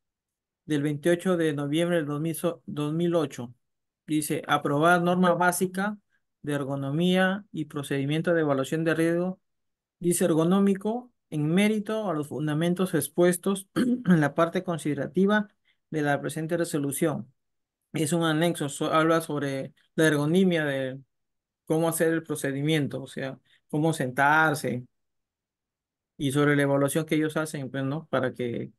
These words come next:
las empresas, este, tomen en consideración a su personal.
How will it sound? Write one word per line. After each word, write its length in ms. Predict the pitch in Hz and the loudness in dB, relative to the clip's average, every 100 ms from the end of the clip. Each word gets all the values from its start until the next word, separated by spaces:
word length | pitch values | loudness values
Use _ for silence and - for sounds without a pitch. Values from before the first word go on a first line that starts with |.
| _ _ _ _ | _ _ _ _
las 200 | 147 147 | -2 0
empresas, 600 | 147 135 160 160 165 160 | 0 2 2 4 2 0
este, 520 | 143 - 143 127 123 127 - - - | -6 -6 -4 -4 -6 -10 -14 -16 -8
tomen 260 | - 156 175 | -2 2 4
en 120 | 170 | 4
consideración 760 | 165 147 147 139 135 131 170 160 | 2 2 2 2 0 2 2 0
a 120 | 143 | -4
su 180 | 139 107 | -4 -4
personal. 600 | 139 - 135 156 127 | -4 -2 -2 0 -2